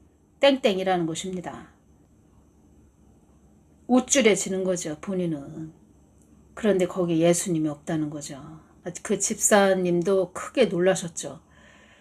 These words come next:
그 진열대 밖에 있는, 그 진열대에 있는 그 검은 옷도, 옷은 또 영적으로 말씀을 의미합니다. 검은 옷이죠.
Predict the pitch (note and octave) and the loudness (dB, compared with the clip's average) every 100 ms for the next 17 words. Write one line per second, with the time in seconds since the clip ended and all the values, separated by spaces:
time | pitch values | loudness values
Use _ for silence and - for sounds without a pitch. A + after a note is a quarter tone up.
0 | _ _ - B3 A#3+ A3+ G#3+ - A#3+ B3+ | _ _ 4 6 8 8 6 4 6 6
1 | B3+ A#3 A3+ - G3 - A#3 G#3+ G3+ F#3+ | 4 2 2 0 -6 -2 2 4 2 0
2 | F#3+ F#3 F#3 - A3 A3 G#3 G3 F#3 F3+ | -4 -4 -2 0 4 2 2 0 2 2
3 | F3+ F3 F3+ C4+ - - - _ G#3 G3 | 2 0 0 -2 -4 -18 -20 _ -2 -2
4 | - G#3 A3+ A#3 A3 F#3 G3+ - G3+ F3+ | 4 6 6 6 2 2 0 0 0 2
5 | F3+ F#3+ F3 D3 E3 _ _ _ _ _ | 2 2 0 -2 -10 _ _ _ _ _
6 | _ _ _ _ _ - A3+ A3+ C4 A3 | _ _ _ _ _ 4 4 6 2 2
7 | G3 F#3+ G3 A3+ G#3+ G3 E3 D#3 E3+ - | 4 4 2 2 2 2 -2 2 4 4
8 | G3+ F#3+ F3+ G3+ G#3 A3+ A3 F3+ F3 A3+ | 2 -2 0 0 2 2 0 0 0 0
9 | E4 _ _ _ _ _ - - A#3 B3 | -2 _ _ _ _ _ -14 2 6 8
10 | C4 G3 G3 - - E3 - | 6 4 2 -2 -4 -8 -12